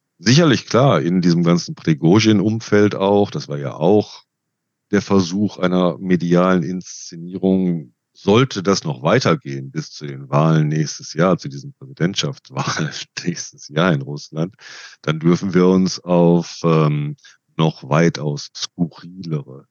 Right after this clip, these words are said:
Sachen gefasst machen. Da wird, äh,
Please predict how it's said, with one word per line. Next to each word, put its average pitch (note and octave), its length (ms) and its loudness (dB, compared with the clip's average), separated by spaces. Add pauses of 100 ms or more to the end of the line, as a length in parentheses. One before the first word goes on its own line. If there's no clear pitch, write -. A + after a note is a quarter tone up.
Sachen C#2 420 -10
gefasst - 460 -20
machen. - 140 -20 (1700)
Da D2 300 0
wird, D2+ 380 0
äh, D2+ 380 0